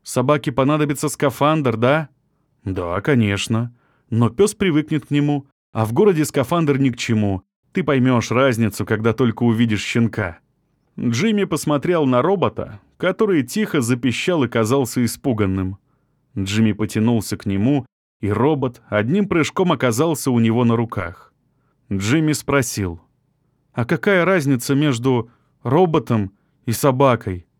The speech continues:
"Это, м, трудно объяснить", —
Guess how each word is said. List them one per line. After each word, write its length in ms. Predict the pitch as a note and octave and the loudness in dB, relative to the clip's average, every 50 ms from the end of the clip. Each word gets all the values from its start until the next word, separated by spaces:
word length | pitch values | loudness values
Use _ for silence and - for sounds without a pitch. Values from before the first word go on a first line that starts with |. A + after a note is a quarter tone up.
| _ _ _ _ _ _ _ | _ _ _ _ _ _ _
"Это, 440 | E3 F#3+ G3+ G3+ - F#3+ F#3 E3+ D#3 | -2 -2 0 2 2 2 2 4 2
м, 280 | C#3+ B2 A2 G#2 F#2+ F2 E2+ E2 D#2+ E2 - _ | 2 2 0 0 -2 -4 -8 -12 -14 -18 -20 _
трудно 400 | _ F3+ A3 A#3 F#3+ D3+ C3+ A#2 | _ 2 2 4 4 4 4 2
объяснить", — 720 | A2 G2+ G#2 G#2 G2+ - - C#3+ E3+ D3+ B2 - - - | 2 2 0 -4 -4 -4 -2 0 0 0 0 -2 -6 -10